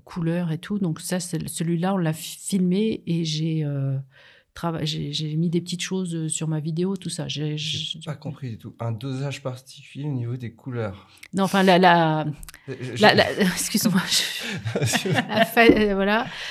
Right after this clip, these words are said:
Speaker 1: Euh, c'est un dosage colorimétrique.
Speaker 2: OK.
Speaker 1: Et le virage, euh, est un peu difficile à appréhender, puisque
Speaker 2: D'accord.
Speaker 1: la, la, la fin du dosage, c'est un changement de couleur.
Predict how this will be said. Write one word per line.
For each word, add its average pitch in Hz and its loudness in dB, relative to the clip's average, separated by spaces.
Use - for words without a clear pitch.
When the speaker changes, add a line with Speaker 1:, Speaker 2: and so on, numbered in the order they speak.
Speaker 1:
Euh, 202 10
c'est 220 4
un 202 8
dosage 214 6
colorimétrique. 240 4
Speaker 2:
OK. 120 -4
Speaker 1:
Et 233 6
le 214 6
virage, 226 4
euh, 165 0
est 175 0
un 175 -2
peu 208 0
difficile 202 -2
à 165 -2
appréhender, 165 -2
puisque 113 -4
Speaker 2:
D'accord. 165 4
Speaker 1:
la, 147 -2
la, - -8
la 170 0
fin 233 4
du 185 2
dosage, 185 2
c'est - -2
un 170 2
changement 170 0
de 160 -8
couleur. 151 -4